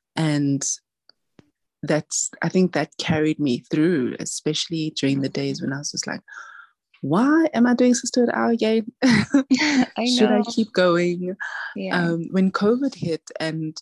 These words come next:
Speaker 1: you know, we were all scrambling and the world stopped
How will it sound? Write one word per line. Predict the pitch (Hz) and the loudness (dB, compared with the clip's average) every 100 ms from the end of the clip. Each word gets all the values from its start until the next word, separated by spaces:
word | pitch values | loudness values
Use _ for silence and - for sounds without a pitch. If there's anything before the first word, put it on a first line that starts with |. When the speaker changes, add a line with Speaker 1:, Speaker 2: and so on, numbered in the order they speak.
| - | -4
Speaker 1:
you | 175 | 0
know, | 170 160 | 2 2
we | 160 | 2
were | 165 | 0
all | - 185 170 | 0 -4 -6
scrambling | - - - 160 185 233 180 151 147 139 | -8 -4 0 0 0 -2 -2 -2 -4 -6
and | - 156 135 123 - - - | -8 -8 -6 -6 -10 -16 -2
the | 147 | 2
world | 143 143 - | 4 2 0
stopped | - - 202 208 - - | -4 -2 -2 -2 -6 -12